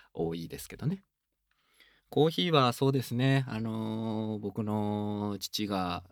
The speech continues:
あのー、朝起きて豆からひいてくれる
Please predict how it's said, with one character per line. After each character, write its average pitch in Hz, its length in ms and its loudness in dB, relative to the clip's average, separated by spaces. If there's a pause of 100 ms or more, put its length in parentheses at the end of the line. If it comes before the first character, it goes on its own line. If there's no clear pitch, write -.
あ 98 180 -8
の - 960 -10 (100)
ー、 - 60 -10
朝 - 160 -8
起 90 220 -8
き - 20 -18
て 90 320 -4 (580)
豆 101 240 0
か 104 140 -2
ら 95 80 -2
ひ 92 180 -4
い 92 60 -6
て 92 180 -4
く 92 140 -8
れ 95 100 0
る 95 560 -2